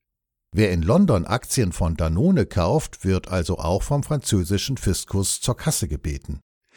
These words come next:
Dies würde durch das Scholz-Modell entfallen.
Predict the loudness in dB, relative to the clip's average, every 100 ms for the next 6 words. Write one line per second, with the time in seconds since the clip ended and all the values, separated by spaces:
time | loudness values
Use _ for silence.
0 | -20 -20 -4 2 2 2 2 2 0 0
1 | 0 0 0 0 0 -2 0 0 0 -4
2 | -4 0 0 0 -8